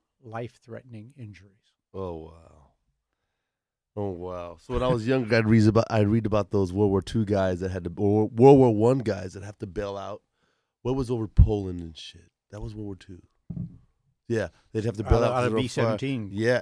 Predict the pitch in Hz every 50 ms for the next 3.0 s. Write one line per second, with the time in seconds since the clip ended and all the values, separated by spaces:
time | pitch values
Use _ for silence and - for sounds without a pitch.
0 | 90 110 104 98 104 101 90 87 98 98 101 87 98 107 - - 98 - - -
1 | 117 117 117 117 117 104 113 120 123 123 127 127 - - 104 98 101 101 113 117
2 | 120 110 - - 120 123 127 127 139 139 120 104 101 95 90 85 90 85 - -